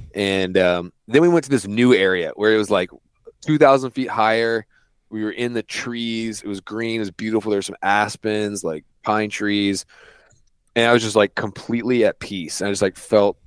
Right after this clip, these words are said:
awesome. Like, I wasn't worried about it anymore. Just living in the moment, just enjoying it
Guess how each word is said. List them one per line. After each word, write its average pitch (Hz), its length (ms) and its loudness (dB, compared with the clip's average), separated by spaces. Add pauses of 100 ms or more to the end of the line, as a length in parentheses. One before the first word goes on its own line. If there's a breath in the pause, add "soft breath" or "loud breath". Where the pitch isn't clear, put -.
awesome. 92 640 0
Like, 87 360 -2 (200)
I 87 120 0
wasn't 104 360 2
worried 101 240 2
about 98 240 2
it 92 40 -2
anymore. 95 320 -6
Just 87 200 -8
living 107 240 4
in 107 60 0
the 101 80 -2
moment, 95 560 -2
just - 200 -14
enjoying 98 520 0
it 98 200 2